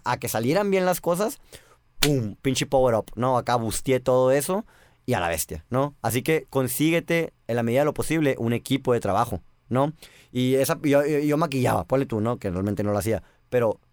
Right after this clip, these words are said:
consigue un maquillista que lo haga gratis, ¿no? O, o págale, la neta, pues págale, ¿no? También, o, o compra el maquillaje, o que la banda, ¿no? Haga esas cosas, haga esa inversión. Mm, a veces la cámara no lo es todo, pero sí los lentes,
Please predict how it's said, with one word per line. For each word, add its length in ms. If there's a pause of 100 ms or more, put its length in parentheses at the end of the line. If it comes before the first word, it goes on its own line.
(100)
consigue 260
un 60
maquillista 480
que 80
lo 80
haga 120
gratis, 680 (160)
¿no? 220
O, 260 (160)
o 40
págale, 540
la 100
neta, 120
pues 140
págale, 340
¿no? 160
También, 300
o, 140
o 200
compra 320
el 100
maquillaje, 800 (180)
o 120
que 80
la 100
banda, 560
¿no? 320 (260)
Haga 280
esas 200
cosas, 320
haga 140
esa 100
inversión. 580 (580)
Mm, 560 (1120)
a 100
veces 200
la 120
cámara 280
no 120
lo 100
es 80
todo, 380 (100)
pero 160
sí 120
los 160
lentes, 460